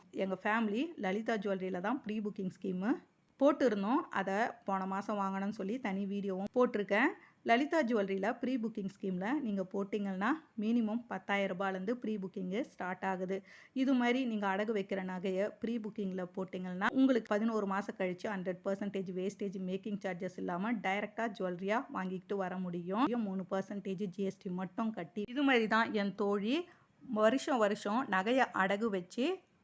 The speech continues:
போன மாசம் தான் பத்து பவுனை கம்ப்ளீட் பண்ணேன்னு சொல்லி என் கூட ஷேர் பண்ணாங்க. அதை தான் உங்க கூட வீடியோவா போடுறேன்.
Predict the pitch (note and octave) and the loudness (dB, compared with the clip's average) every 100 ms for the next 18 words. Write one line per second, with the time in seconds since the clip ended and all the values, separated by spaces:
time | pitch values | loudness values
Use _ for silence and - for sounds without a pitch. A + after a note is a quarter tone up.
0 | - G#3+ A#3 A3+ G3+ G3+ F#3+ A#3 D#4 A3 | 0 4 4 4 2 0 0 0 2 -2
1 | G#3+ G3+ G3+ G3 G3+ A#3+ - - F#3+ F#3+ | -2 0 0 2 2 0 -2 -2 -2 0
2 | B3 B3 G3 F3+ G3 G3 F#3 B3 C#4+ F#3+ | -4 -2 -2 0 -2 -2 -2 -2 -2 -4
3 | F3+ F#3 G#3 C#4+ - - F3 F3 F#3+ F#3 | -2 0 0 -2 -6 -4 -4 -4 -4 -4
4 | F3 F3 F#3 C4+ F#4 - - - - A3 | -4 -2 4 4 4 -4 -20 -2 2 4
5 | A3+ A#3+ G#3 F#3 G3 G3+ B3 G3 G3 F#3 | 4 2 0 -2 0 2 2 -2 -2 0
6 | G3 A#3 - F3+ F3+ F#3 | 0 0 0 -2 0 -2